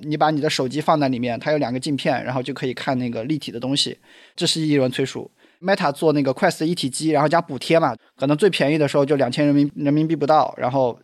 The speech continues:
这是第二轮催熟，这确实也有一些效果，当时就把元宇宙的这个故事讲圆了嘛，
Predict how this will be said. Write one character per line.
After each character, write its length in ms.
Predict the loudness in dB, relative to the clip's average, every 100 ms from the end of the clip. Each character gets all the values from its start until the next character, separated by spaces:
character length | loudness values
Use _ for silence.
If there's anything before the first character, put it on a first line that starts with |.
| _
这 120 | -4
是 140 | -2
第 180 | -2 2
二 140 | 2 2
轮 140 | -2
催 160 | -4 -6
熟， 240 | -6 -16 _ 0
这 80 | 2
确 140 | 4
实 140 | 4 6
也 40 |
有 120 | 6
一 20 |
些 80 | 4
效 220 | 2 2
果， 180 | 0 -2
当 160 | 0 0
时 100 | 0
就 140 | 0
把 180 | 2 0
元 180 | 2 4
宇 100 | 4
宙 140 | 4
的 100 | 2
这 100 | 0
个 120 | -2 -4
故 120 | -4
事 140 | -2
讲 180 | -2 -2
圆 160 | -4 -2
了 120 | -2
嘛， 120 | -2